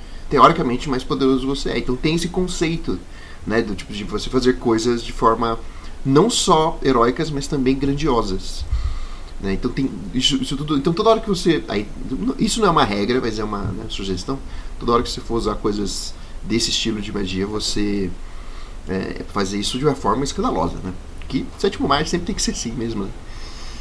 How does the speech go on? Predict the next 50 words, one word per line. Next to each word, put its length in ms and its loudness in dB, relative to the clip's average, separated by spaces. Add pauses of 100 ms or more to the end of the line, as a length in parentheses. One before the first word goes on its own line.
(180)
Então, 580 0 (120)
mas 160 6
é, 60 10 (180)
é, 140 6
é 80 2
isso, 220 6
é 80 8
tipo, 140 2
é 60 4
um 80 -2
das, 560 0
dos 360 2
estilos 560 6
mágicos 500 0
mais 640 -2 (380)
diferentões 680 0
aqui, 240 -2
porque 180 6
é, 240 6
ele 120 6
é 60 8
um 60 6
estilo 280 4
assim 180 0
que 80 -8
você 200 2
vai 140 2
se 140 -2
bufar 600 2 (680)
e 100 -2
mexer 280 0
com 100 -2
emoções, 880 0
sabe? 440 -2
Mexer 300 -2
com 240 -4 (1120)
conceitos, 960 2
esse 180 -4
tipo 180 -6
de 80 -2
coisa. 140 -2
Você 20 -4
não 60 -2
solta 180 0
fireball, 460 0
você 140 -6
não 60 -6
solta 180 -4
lightning 260 -2
bolt, 420 -4